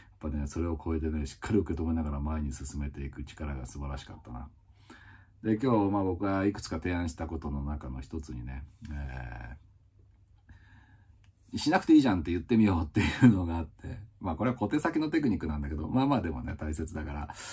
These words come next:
えー、何度かね、この、えー、チャンネルでもお話したことあると思いますけど、また触れておきたいと思います。今日はね、えーと、自己開示もっとできるようになったらいいっていうような、まあ、テーマだったんでね、クライアントのテーマが。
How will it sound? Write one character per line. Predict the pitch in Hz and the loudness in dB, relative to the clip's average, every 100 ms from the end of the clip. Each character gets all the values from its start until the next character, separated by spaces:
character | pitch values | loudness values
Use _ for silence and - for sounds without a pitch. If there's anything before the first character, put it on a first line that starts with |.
| - - | -14 -6
え | 95 92 90 87 | -2 0 0 0
ー、 | |
何 | 147 185 | -2 -2
度 | 127 | -2
か | 98 | 0
ね、 | 104 101 | 0 0
こ | 107 | 0
の、 | 104 104 107 - - - - | 0 0 -2 -10 -20 -20 -14
え | - 92 | -4 -2
ー、 | |
チ | 82 | 0
ャ | 98 | 0
ン | |
ネ | 98 | 2
ル | 95 | 0
で | |
も | 82 | 0
お | 82 | 0
話 | 92 87 | -2 -4
し | |
た | 90 | -6
こ | 82 | -6
と | 85 | -4
あ | |
る | 92 | -4
と | - | -4
思 | 67 | -8
い | 64 | -8
ま | 64 | -8
す | - | -8
け | 78 | -8
ど、 | 85 | -6
ま | 73 | -6
た | 73 73 | -6 -8
触 | 73 80 | -6 -6
れ | |
て | 73 76 | -6 -8
お | |
き | 73 - | -10 -10
た | 65 | -10
い | |
と | 62 | -10
思 | - 60 | -12 -10
い | |
ま | 62 62 | -10 -12
す。 | - - | -14 -2
今 | 175 | 0
日 | 110 | 2
は | |
ね、 | 90 90 82 73 - - - - | 2 0 0 -4 -10 -20 -20 -12
え | - 82 73 | -6 -6 -6
ー | |
と、 | 80 73 71 69 69 67 65 | -4 -4 -4 -4 -6 -6 -8
自 | 64 - | -6 -4
己 | 170 | -4
開 | 165 208 185 | 0 0 2
示 | 127 98 | 2 2
も | 117 | 2
っ | |
と | 104 | 0
で | 90 | -4
き | 95 | 0
る | 113 | 2
よ | 82 | 2
う | |
に | |
な | 78 | -2
っ | |
た | 76 | -4
ら | 73 | -4
い | 73 | -4
い | 71 | -4
っ | |
て | 67 - | -8 -10
い | 67 69 | -8 -6
う | |
よ | 69 | -8
う | 65 | -6
な、 | 73 69 69 | -6 -6 -4
ま | 78 71 | -4 -4
あ、 | |
テ | 92 | -4
ー | 76 | -4
マ | |
だ | 64 | -6
っ | 64 | -8
た | 65 | -12
ん | 67 | -6
で | |
ね、 | 90 107 | -2 -2
ク | 80 | -2
ラ | 73 | -4
イ | 71 | -4
ア | |
ン | 67 | -6
ト | 69 | -8
の | 69 | -8
テ | 69 69 | -8 -8
ー | 62 | -8
マ | 62 | -10
が。 | 65 | -12